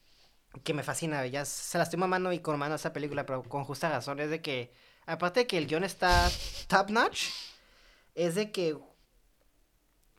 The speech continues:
no se enfoca, o sea, sí es una película de mafiosos, pero eso para mí es como Hereditary, es una película de familia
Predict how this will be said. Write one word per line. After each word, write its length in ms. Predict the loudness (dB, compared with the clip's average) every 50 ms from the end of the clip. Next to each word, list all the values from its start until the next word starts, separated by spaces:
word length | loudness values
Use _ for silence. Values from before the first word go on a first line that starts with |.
| _ _
no 120 | -2 -2 0
se 100 | 0 0
enfoca, 300 | 0 -2 -4 -4 -4 -2
o 40 | 0
sea, 140 | 0 2 0
sí 160 | 2 0 0
es 100 | 0 2
una 140 | 0 0 0 0
película 380 | -2 -2 -2 -2 -2 -4 -2
de 60 | -2
mafiosos, 640 | -2 -2 -4 -2 -2 -2 -2 -2 -4 -6 -8 -8 -10 -16 _ _ _ _ _ _ _ _ _ _ _
pero 140 | 0 2 2
eso 180 | 2 0 -2 2
para 200 | 4 6 6 6
mí 160 | 4 2 2
es 100 | 0 0
como 160 | -2 -2 -2
Hereditary, 440 | 0 0 2 2 0 0 -2 -4 -6 -6
es 80 | -2
una 160 | -2 -2 -2
película 600 | -2 -2 -2 -2 -4 -4 -6 -4 -4 -2 -4 -6 -6 -12 _ _ -20 _ _ _ _ _ _ _
de 100 | -4 -4 -2
familia 600 | 0 -2 0 2 2 2 2 2 2 0 0